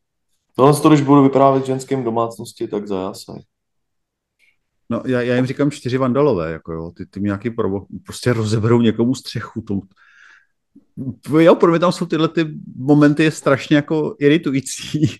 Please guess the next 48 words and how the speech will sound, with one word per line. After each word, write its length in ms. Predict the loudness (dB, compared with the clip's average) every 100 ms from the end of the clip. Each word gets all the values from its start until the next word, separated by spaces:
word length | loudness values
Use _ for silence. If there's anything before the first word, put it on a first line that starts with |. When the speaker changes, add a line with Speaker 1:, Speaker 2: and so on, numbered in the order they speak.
| _ _ _ _ _ _ _ _ _ -6
Speaker 2:
Že 40 |
prostě 200 | -4 -4
jako 160 | 0 2
jen 200 | 4 2
tak 160 | 0
někomu 380 | 0 -2 0 0
se 160 | 0 -2
vlámat 380 | 0 0 0 0
domů, 420 | 0 2 0 -2 _ _ _ _ _
prostě, 600 | -14 -12 -4 0 0 -2 -2
já 180 | 0 2
si, 100 | 2
já 100 | 2
ho 100 | 0
asi 180 | 0
moc 160 | -6 -6
prožívám 460 | -4 -2 -2 -2 -2
ten 140 | -4
příběh. 360 | -6 -6 -6 -6
Já 80 |
jsem 120 | -8 -6
si 100 | -4
představil, 360 | -4 -2 -2
jaký 180 | 0 -2
by 100 | -2
to 120 | -4
bylo 220 | 0 -2
tady 200 | 0 -4
v 40 | -4
Chomutově 500 | -2 0 0 -2 -2
v 60 | 0
revoluční 600 | 2 2 0 -2 -4 -4
před 240 | -4 -4
náma, 440 | -2 -2 -2 -4 -8
jakože 400 | -10 -10 -8 -10 _ _ _ _ _ _ _ _ _
pozvem, 400 | -4 0 -2 0
pozvem 340 | -2 0 0
jako 180 | -2 -4
Pána 260 | -4 -2
Boha, 260 | 2 4 4
teďka 300 | 2 -2 -6
mu 260 | -4 -4 -2
bude 120 | 0
mluvit, 260 | 0 0
naplní 360 | 0 -2 -2 -4
se 120 | -2
ta 100 | -4
ulice 600 | 0 0 -2 -2 -2 -2